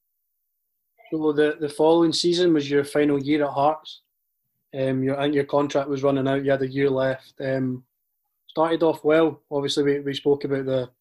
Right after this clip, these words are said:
the, uh, Liverpool and Europa League. Um,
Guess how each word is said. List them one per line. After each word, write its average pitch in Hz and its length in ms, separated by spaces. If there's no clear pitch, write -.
the, 131 200
uh, 135 200
Liverpool 143 480
and 135 100
Europa 135 340
League. 135 360
Um, 139 420